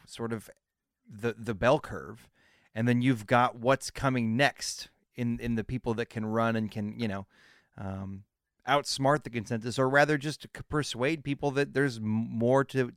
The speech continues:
you know, there's more to their philosophy than they realized.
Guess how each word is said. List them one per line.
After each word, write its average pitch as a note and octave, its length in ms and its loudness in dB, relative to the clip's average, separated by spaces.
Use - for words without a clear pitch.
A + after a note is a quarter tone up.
you C#3 120 -4
know, A2 180 -4
there's B2 220 0
more C3 340 4
to - 200 -6
their C3 160 4
philosophy C3 520 -2
than B2 100 0
they C3 120 0
realized. C3+ 500 -6